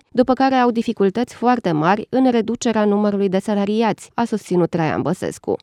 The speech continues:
El a mai afirmat că flexibilizarea codului muncii i-ar proteja pe cei care lucrează la negru și nu beneficiază în prezent de plata contribuțiilor sociale.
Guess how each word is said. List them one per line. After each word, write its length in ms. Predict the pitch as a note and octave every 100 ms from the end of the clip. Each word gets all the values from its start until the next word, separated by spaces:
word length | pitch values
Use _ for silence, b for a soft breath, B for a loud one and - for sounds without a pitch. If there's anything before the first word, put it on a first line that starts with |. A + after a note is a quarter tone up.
| _ _
El 140 | G#3
a 80 | G3+
mai 120 | E3
afirmat 460 | C#3 - E3+ F3 A#3+
că 140 | -
flexibilizarea 880 | A3+ F3 E3 E3 D3+ D3 E3+ A#3 G3+
codului 340 | D3+ D#3 C#3+ F#2+
muncii 340 | G3 A#3+ A#3+
i-ar 140 | A3
proteja 420 | G#3 G3+ F#3+ E3+ A3+
pe 100 | A#3+
cei 180 | G#3 G3+
care 180 | G3 F3
lucrează 400 | C#3 F3+ F#3 E3
la 120 | F#2+
negru 360 | A2+ B2 F3
și 180 | C4 -
nu 180 | A3 C4
beneficiază 760 | G#3+ E3 E3+ D#3 - G3+ F#3+ -
în 60 |
prezent 420 | G#2 F3 F3 G#3 G#3+
de 140 | - G#3
plata 340 | G3+ A3+ A#3
contribuțiilor 800 | A3 F#3+ F3 F3 E3+ - D#3+ A2+
sociale. 600 | D#3 D#3+ F3+ G#3+ F3 -